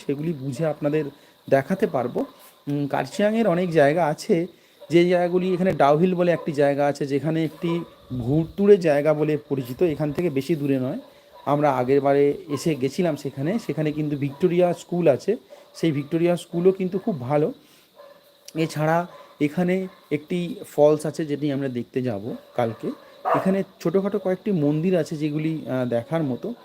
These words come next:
কার্শিয়াং শহরটাও কিন্তু খুব ভালো। কার্শিয়াং স্টেশনের কাছেই, আহ,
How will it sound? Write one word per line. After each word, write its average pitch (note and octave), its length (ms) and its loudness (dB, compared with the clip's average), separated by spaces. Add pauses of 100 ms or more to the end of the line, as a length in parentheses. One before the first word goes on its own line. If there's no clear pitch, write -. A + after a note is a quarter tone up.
(320)
কার্শিয়াং F#3 440 -2
শহরটাও F3+ 540 -2
কিন্তু A3 280 -2
খুব F3+ 320 -2
ভালো। C3 260 0 (420)
কার্শিয়াং F#3 420 0 (380)
স্টেশনের G3+ 560 -2
কাছেই, G3 440 -2
আহ, C#3 640 -2